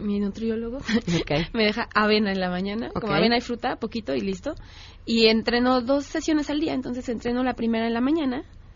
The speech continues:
Speaker 1: tempranito, que es la intensa, y en la
Speaker 2: Ujú.
Speaker 1: tarde ya es como
Speaker 2: A
Speaker 1: un
Speaker 2: ver, la
Speaker 1: trote
Speaker 2: sesión,
Speaker 1: suave.
Speaker 2: ¿cuánto es la intensa, la sesión de la mañana?
Speaker 1: Eh, tal vez unos cincuenta minutos, cuarenta y
Speaker 2: Ajá.
Speaker 1: tantos, pero de velocidad, de
Speaker 2: Ok.
Speaker 1: entrenamiento de velocidad intenso,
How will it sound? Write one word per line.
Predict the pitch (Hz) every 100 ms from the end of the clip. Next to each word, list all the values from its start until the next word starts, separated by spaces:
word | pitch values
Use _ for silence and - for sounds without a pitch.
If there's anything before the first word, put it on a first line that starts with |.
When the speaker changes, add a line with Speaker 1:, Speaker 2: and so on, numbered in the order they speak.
| -
Speaker 1:
tempranito, | 220 220 240 254 254
que |
es | 226
la | 226
intensa, | 226 226 247 220 254
y | 262
en |
la | 196
Speaker 2:
Ujú. | 196
Speaker 1:
tarde | 208 214
ya |
es | 196
como | - 202
Speaker 2:
A |
Speaker 1:
un | 175
Speaker 2:
ver, | 175
la | 185
Speaker 1:
trote | 190 190
Speaker 2:
sesión, | 202
Speaker 1:
suave. | 202 247 -
Speaker 2:
¿cuánto | - 202 196 190
es | 170
la | 165 156
intensa, | 160 151 147 - 147 147 -
la | 139
sesión | 143 - 156
de | 147
la | 147
mañana? | 135 135 135 - - -
Speaker 1:
Eh, | - 254 254
tal | 262 269
vez | 277 -
unos | 269 262
cincuenta | 262 226 220 240 247 233
minutos, | 240 240 262 269 302 -
cuarenta | 240 226 220
y |
Speaker 2:
Ajá. | 226
Speaker 1:
tantos, | 247 262 285
pero | 226 202 196
de | 190 185
velocidad, | 190 196 202 190 170
de | -
Speaker 2:
Ok. | 185
Speaker 1:
entrenamiento | - 156 202 202 220
de |
velocidad | 214 180 180 180 185 - -
intenso, | 214 220 226 285